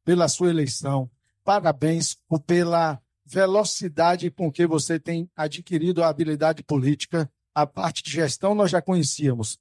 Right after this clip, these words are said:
mas a habilidade política adquirida tão rapidamente, eu lhe parabenizo. Com isso, é,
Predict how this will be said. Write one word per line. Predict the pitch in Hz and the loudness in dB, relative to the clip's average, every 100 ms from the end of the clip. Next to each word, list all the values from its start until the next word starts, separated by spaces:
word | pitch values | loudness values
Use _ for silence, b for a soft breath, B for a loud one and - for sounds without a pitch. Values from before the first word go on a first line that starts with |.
| _ _ | _ _
mas | 156 160 | 2 4
a | 170 | 2
habilidade | 151 175 160 165 165 | 2 -2 2 2 2
política | - 147 143 160 - 165 143 _ _ | 0 2 4 0 -2 -4 -4 _ _
adquirida | 147 160 147 170 170 170 | -6 -6 -10 -6 -4 -4
tão | 147 196 | -2 0
rapidamente, | 160 175 180 160 143 151 156 - - | 2 0 0 0 0 0 -2 -6 -4
eu | 156 | 0
lhe | 165 | 0
parabenizo. | 147 156 151 147 123 120 107 - _ _ _ _ _ _ _ _ _ | 2 2 2 0 -2 -4 -6 -14 _ _ _ _ _ _ _ _ _
Com | 170 | -2
isso, | 160 185 185 185 190 - - | 0 2 0 -2 -4 -4 -4
é, | 156 160 156 147 143 | 0 2 2 2 0